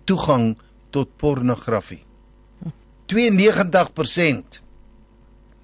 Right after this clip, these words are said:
En die vrouens is nie heilig en, en uit nie. Sestig persent van vrouens is ook daarbey betrokke. Het dit ook beskikbaar.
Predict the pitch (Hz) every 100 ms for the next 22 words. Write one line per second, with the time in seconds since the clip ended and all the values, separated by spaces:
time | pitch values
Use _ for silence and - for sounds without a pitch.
0 | - - - - 165 175 196 156 208 240
1 | 262 202 202 208 214 165 185 180 175 160
2 | 156 156 151 151 175 180 123 107 120 -
3 | - _ - - 262 247 - 220 - 202
4 | 160 196 185 - 160 123 165 160 104 107
5 | - - _ _ - - - _ - 131
6 | - 220 196 - - - - - - _
7 | 117 113 113 107 104 113 101 - - -
8 | - - _ _ _ _ _ 127 147 156
9 | - 214 160 - - _ _ _ _ -
10 | _ - 127 135 - 139 113 120 90